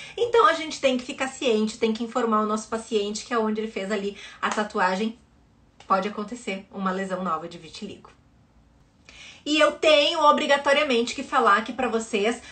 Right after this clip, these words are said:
sobre a despigmentação da pele, né? Quando o objetivo é despigmentar, é tirar a cor ao invés de repigmentar.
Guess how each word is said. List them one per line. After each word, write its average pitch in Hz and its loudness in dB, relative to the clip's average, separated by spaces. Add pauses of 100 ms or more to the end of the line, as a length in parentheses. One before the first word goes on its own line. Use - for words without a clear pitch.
sobre 269 6
a 247 8
despigmentação 277 -2
da 277 4
pele, 165 -4
né? 190 -6
Quando 233 0
o 254 4
objetivo 254 0
é 269 6
despigmentar, 285 4
é 294 0
tirar 269 4
a 285 0
cor 247 0
ao 247 -2
invés 240 -2
de 240 -4
repigmentar. 233 -2